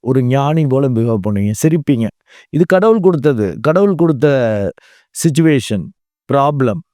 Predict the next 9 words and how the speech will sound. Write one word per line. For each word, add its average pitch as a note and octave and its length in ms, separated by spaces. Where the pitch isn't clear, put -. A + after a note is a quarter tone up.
அதை F3+ 180
ஈஸியா F#3+ 340
டீல் D3 300
பண்ணுவோம். G#2 440
அவரு D#3+ 280
பார்த்துக்குவார். D#3 560
நம்மளா C3+ 440
செய்ய D3+ 260
போறோம், C#3 440